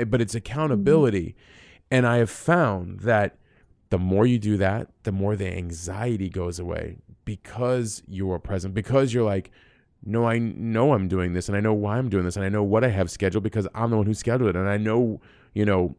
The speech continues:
Speaker 1: um, where I'm going next and I know what I'm clear on and I know <laughs> what I want." And all these things remove anxiety. Anxiety, I feel, a lot of times comes from, and I think we talked about this on your podcast, um,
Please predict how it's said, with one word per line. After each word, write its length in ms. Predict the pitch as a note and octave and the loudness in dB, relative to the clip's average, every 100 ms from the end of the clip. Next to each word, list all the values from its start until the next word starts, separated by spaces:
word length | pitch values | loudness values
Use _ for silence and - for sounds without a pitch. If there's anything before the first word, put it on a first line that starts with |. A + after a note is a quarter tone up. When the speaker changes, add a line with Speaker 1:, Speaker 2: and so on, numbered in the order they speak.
| - | -6
Speaker 1:
um, 400 | G2+ F2+ E2 D#2+ - _ _ _ _ _ - - | -4 -2 -4 -8 -14 _ _ _ _ _ -10 2
where 180 | G#2 | 4
I'm 80 | G2 | 4
going 240 | F#2+ F#2 F#2 | 2 0 0
next 220 | F#2+ - | -2 -2
and 80 | G2+ | -2
I 40 | |
know 380 | G2+ A2 A#2 A2+ | 2 4 2 0
what 200 | - G#2 | 0 0
I'm 160 | F#2+ F#2 | 0 -2
clear 300 | G2+ F#2 F#2 | 0 2 2
on 180 | F#2 | 2
and 100 | F2+ | 0
I 80 | F2 | 0
know 340 | G2+ A2+ B2+ - G#2 G#2+ - | 2 2 2 0 0 -2 -2
<laughs> 320 | - G2+ - | -14 -14 2
what 160 | G#2+ | 6
I 60 | G2 | 6
want." 420 | G2 G2 F#2+ F#2 | 6 6 4 2
And 180 | G2 F#2 - - _ _ - | 0 -2 -8 -20 _ _ 4
all 260 | C3 C#3 | 6 6
these 400 | A#2 B2+ A2+ - | 4 2 0 -2
things 460 | A2 B2+ A2+ G2+ F#2 | -2 0 0 -4 -2
remove 300 | G2+ G2+ F#2+ | 0 2 0
anxiety. 420 | F#2 F2+ A#2+ F#2 | -2 -2 -2 -2
Anxiety, 480 | F2+ F#2 G#2+ A2+ G2+ | -4 -2 0 0 0
I 80 | F#2 | -4
feel, 460 | - G2 F#2+ F2+ - | -2 0 0 -4 -4
a 100 | F#2+ | -2
lot 140 | F#2+ | -2
of 60 | G#2+ | -2
times 160 | G2 | -6
comes 300 | - F#2+ F2+ | -8 -8 -8
from, 480 | - F2+ F2 E2+ F2 G2+ _ F2 | -6 -6 -4 -6 -10 -14 _ -10
and 100 | E2+ | -8
I 20 | |
think 140 | F#2 | -6
we 100 | F#2 | -6
talked 140 | F#2 E2 | -6 -6
about 200 | E2+ E2 | -6 -6
this 180 | F2 | -8
on 100 | E2 | -6
your 140 | E2+ G#2+ | -4 -4
podcast, 540 | F#2 E2+ F2 F2 - - | -4 -4 -4 -6 -6 -8
um, 320 | F#2 E2+ E2+ | -6 -6 -8